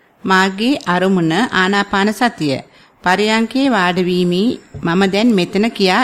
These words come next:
ඉරියව්වට සිත තබ-, තබමි. විවේක ස්ථානයට එකවරම සිත යයි. එතනදී මා දකින්නේ ඇතිව නැතිව යන රූප කලාප රාශියකි. කයක් නොදකිමි.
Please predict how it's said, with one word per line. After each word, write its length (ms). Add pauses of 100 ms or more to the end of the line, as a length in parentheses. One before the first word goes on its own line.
ඉරියව්වට 580
සිත 200
තබ-, 300 (180)
තබමි. 420 (720)
විවේක 460
ස්ථානයට 800
එකවරම 580
සිත 180
යයි. 400
එතනදී 540
මා 260
දකින්නේ 640 (420)
ඇතිව 320
නැතිව 380
යන 320
රූප 240
කලාප 400
රාශියකි. 680 (440)
කයක් 400
නොදකිමි. 540